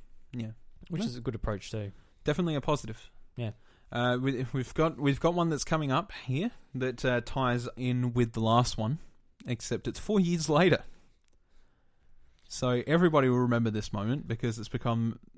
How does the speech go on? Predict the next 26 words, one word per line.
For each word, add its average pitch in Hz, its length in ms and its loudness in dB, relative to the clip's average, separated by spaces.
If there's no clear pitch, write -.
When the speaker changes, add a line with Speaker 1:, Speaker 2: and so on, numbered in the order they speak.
Speaker 1:
it 123 180 4
became 131 300 2
the 113 80 2
meme 131 240 2
sens-, - 380 -2
sensation 113 640 0
of 104 100 -4
its - 160 -10
year, 113 240 0
and 113 320 0
they 113 120 0
just 117 180 -4
didn't 123 200 0
stop 127 240 0
coming. 135 300 0
Speaker 2:
No. 120 340 -6
Speaker 1:
It's 120 220 -2
My 120 120 6
Body 143 300 8
Is 123 140 4
Reggie. 127 400 0
Speaker 2:
<laughs> - 1800 -8
Speaker 1:
My 117 80 -6
Body 110 300 -8
Is 107 120 -8
Reggie. 107 400 -8